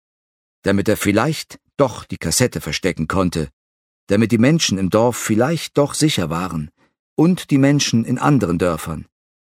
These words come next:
Er fand Trost in der Vorstellung, dass all das vielleicht doch etwas Gutes hatte. Er würde sich für das Allgemeinwohl opfern, für die Menschen, die er liebte,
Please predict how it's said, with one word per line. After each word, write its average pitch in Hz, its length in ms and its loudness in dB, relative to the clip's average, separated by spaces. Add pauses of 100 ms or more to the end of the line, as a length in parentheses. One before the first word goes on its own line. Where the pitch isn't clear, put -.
(340)
Er 92 120 -2
fand 92 260 -2
Trost 143 340 0
in - 80 -2
der 85 140 0
Vorstellung, 101 580 0 (240)
dass - 160 -4
all 160 180 2
das 165 240 2
vielleicht 151 480 0
doch 156 140 0
etwas 123 300 -2
Gutes 156 360 -2
hatte. 78 300 -6 (880)
Er 95 160 0
würde 139 240 2
sich 120 340 -2 (240)
für - 100 -6
das 104 180 0
Allgemeinwohl 113 760 2
opfern, 85 500 -4 (520)
für 113 140 0
die 117 120 4
Menschen, 127 480 2
die 90 140 -4
er 104 100 0
liebte, 110 500 -2